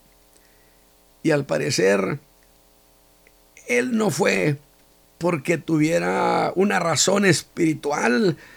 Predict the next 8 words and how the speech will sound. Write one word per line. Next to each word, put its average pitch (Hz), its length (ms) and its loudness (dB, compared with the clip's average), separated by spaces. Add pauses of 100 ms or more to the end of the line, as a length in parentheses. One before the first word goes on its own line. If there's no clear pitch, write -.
(300)
como 190 240 -2
la 175 120 2
mujer 170 440 2
de 156 160 0
Samaria. 165 680 0 (1080)
No, 269 480 2
no, 285 180 0
no. 240 480 2